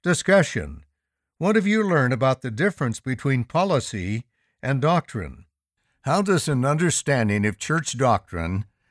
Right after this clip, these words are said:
strengthen your testimony? End of the article, Official Declarations one and two.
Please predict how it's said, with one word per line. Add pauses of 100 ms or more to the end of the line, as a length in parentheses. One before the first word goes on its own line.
strengthen
your
testimony? (920)
End
of
the
article, (420)
Official
Declarations (160)
one (140)
and
two.